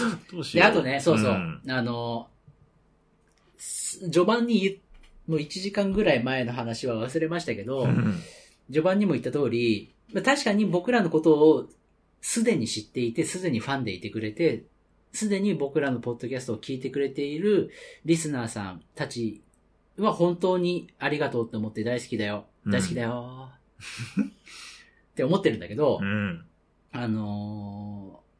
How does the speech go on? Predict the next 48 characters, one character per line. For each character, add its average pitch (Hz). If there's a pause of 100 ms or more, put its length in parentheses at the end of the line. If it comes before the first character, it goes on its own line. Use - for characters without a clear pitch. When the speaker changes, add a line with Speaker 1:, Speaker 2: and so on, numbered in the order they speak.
(1400)
Speaker 2:
ー、 202
や 214
っ 214
ぱ 269
り 214 (140)
も 285
っ - (180)
と 156
た 131
く 131
さ 139
ん 117
の 107
人 110
に 151
も 247
っ 262
と 143
面 117
白 113
い 104
と 104
思 104
っ -
て、 160
も 170
っ 226
と -
聞 143
い 131
て 135
ほ 131
し 127
い -
っ 117
て 104
い 104
う 104
の 98
が 92
本 113 (240)
ネ 117
タ 113
か -
ら、 87
Speaker 1:
そ -
う -
ね。 165